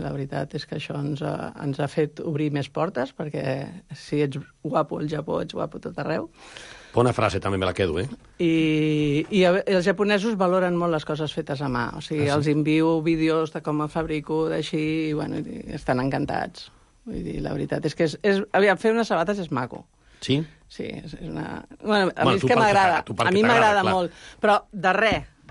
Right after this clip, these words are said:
Speaker 1: fer una
Speaker 2: Sí.
Speaker 1: cosa que, que pots caminar i, a més a més, còmodo, doncs ja és... No sé.
Speaker 2: En, una pregunta a lo bruto. En quanta estona es poden fer un parell de sabates?
Speaker 1: Home, si només fas un parell de sabates pots estar...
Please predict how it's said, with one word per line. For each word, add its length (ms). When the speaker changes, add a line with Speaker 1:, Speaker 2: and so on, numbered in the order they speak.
Speaker 1:
fer 160
una 140
Speaker 2:
Sí. 60
Speaker 1:
cosa 280
que, 200
que 160
pots 180
caminar 520
i, 100
a 80
més 160
a 40
més, 220
còmodo, 380
doncs 160
ja 160
és... 100
No 140
sé. 220
Speaker 2:
En, 180
una 160
pregunta 420
a 100
lo 120
bruto. 380
En 100
quanta 260
estona 260
es 80
poden 220
fer 140
un 100
parell 180
de 80
sabates? 540
Speaker 1:
Home, 220
si 80
només 240
fas 120
un 120
parell 180
de 80
sabates 400
pots 220
estar... 640